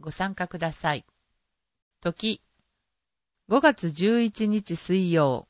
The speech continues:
午前九時半から十一時。受付九時から。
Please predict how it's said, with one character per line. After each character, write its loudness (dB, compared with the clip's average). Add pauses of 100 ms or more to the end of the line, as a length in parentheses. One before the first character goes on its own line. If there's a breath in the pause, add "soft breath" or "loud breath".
午 2
前 0
九 -6
時 2
半 0
か -4
ら -2
十 0
一 -4
時。 -10 (800)
受 -6
付 -8
九 -6
時 -10
か -8
ら。 -10